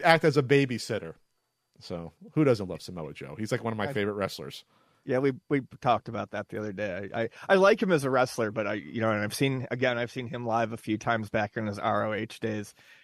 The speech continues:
Speaker 2: and, uh, good wrestler, fun to watch, you know, maybe not in my top five, but, um, also seems like a pretty good dude.
Speaker 1: Hey, he came into our N E S Marathon chat way back. Remember that? We didn't think it was real, and he was.
Speaker 2: Holy shit, that's right.
Speaker 1: Remember? It was, like, two thousand,
Speaker 2: Yeah, he
Speaker 1: like,
Speaker 2: did.
Speaker 1: sixteen or
Speaker 2: Mm-hmm.
Speaker 1: fifteen. It was, like, way back.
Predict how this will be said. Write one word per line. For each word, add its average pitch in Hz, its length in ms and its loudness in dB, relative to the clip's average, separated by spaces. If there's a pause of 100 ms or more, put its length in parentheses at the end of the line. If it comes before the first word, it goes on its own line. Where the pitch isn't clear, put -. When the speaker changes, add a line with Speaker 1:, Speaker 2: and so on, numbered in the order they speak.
(140)
Speaker 2:
and, 113 260 2
uh, 110 220 2
good 175 200 4
wrestler, 151 400 4
fun 131 280 2
to 127 80 2
watch, 117 420 2 (100)
you 151 140 -8
know, 123 80 -2
maybe 127 380 0
not 120 200 0 (120)
in 117 100 -2
my 113 140 0
top - 340 -6
five, 110 540 0
but, 113 180 -2
um, 107 340 -8 (520)
also 185 160 4
seems 147 260 2
like 127 120 0
a - 40 -16
pretty 117 220 -4
good 98 200 -8
dude. 95 220 -10 (240)
Speaker 1:
Hey, 240 140 8
he 117 80 -2
came 165 200 2
into 165 220 0
our 151 160 8
N 165 100 4
E 175 60 -2
S 156 100 -2
Marathon 139 360 0
chat 87 240 -4
way 85 100 -6
back. 71 300 -12
Remember 113 180 -2
that? 143 100 6
We 131 120 4
didn't 135 100 2
think 139 140 0
it 131 40 -2
was 120 140 2
real, 131 180 2
and 90 60 0
he 95 60 -6
was. 107 240 -2
Speaker 2:
Holy 233 200 6
shit, - 300 0
that's 160 180 -2
right. 156 200 2 (120)
Speaker 1:
Remember? 220 260 8
It 247 40 8
was, 160 80 6
like, 151 120 6
two 175 120 2
thousand, 160 300 8
Speaker 2:
Yeah, 180 80 8
he 147 60 6
Speaker 1:
like, 151 100 4
Speaker 2:
did. 151 120 4
Speaker 1:
sixteen 165 480 0
or 156 40 6
Speaker 2:
Mm-hmm. 180 80 2
Speaker 1:
fifteen. 160 380 0
It 147 40 -6
was, 135 80 -4
like, 110 120 -2
way 120 120 6
back. 95 300 -2